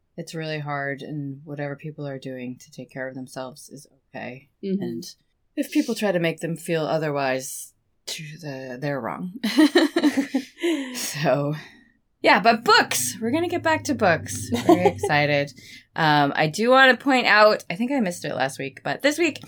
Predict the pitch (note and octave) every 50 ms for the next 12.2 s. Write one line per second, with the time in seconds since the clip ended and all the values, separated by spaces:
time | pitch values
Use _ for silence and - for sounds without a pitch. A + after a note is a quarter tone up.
0 | - - - - - _ _ _ _ - F3 F3 - A#3 B3 C4+ C#4 - - A#3
1 | A3+ A3 G3+ G3+ G3 G3 F#3+ - - _ F3 F3 F3 E3+ E3 D#3 D3+ D3+ F3 D#3
2 | D3 D3 D3+ D3 - - - D#3 D3 C#3+ - - C#3+ - D#3+ - D#3+ D#3 D3 -
3 | F#3+ F#3 F#3 F#3 F#3 E3 E3 E3 - C3 - - - - D3+ D#3 D3+ D3+ - -
4 | - _ _ _ B3 B3 A#3+ - - E3 D#3 C#3+ D3+ F3 G3 G#3+ A3+ A#3 - -
5 | - G#4 G4+ G4 C#4+ D4 C#4 C4 B3 - - F#3 F3 E3+ E3+ D#3+ E3 F#3 - -
6 | _ _ _ - - - A3 G#3+ B3+ C4+ D4+ D#4+ F4 F#4 D#4+ D4 C4+ C4 - -
7 | C4+ B3 B3+ B3 A#3+ A#3+ - - B3+ A#3+ A3+ A3+ A3 G#3+ G#3+ G#3 - _ F#3+ F3
8 | F3 - E3 F3 F3+ G3+ B3+ C#4 - D#4+ C#4 - - A#3 G#3+ A3 A3 G#3+ - -
9 | E3 E3 E3+ E3 E3+ F#3+ G3+ - - E3 E3+ E3+ E3 - - F3 F3+ F3 F3 F3
10 | - - - D3+ E3 D#3 C#3+ G#2+ F2 B1 A#1 B1+ - E3 - - - _ _ _
11 | _ _ _ _ _ - D3 C#3 C3+ - - - G#3 A3+ G#3+ G#3 F#3 - - -
12 | - - -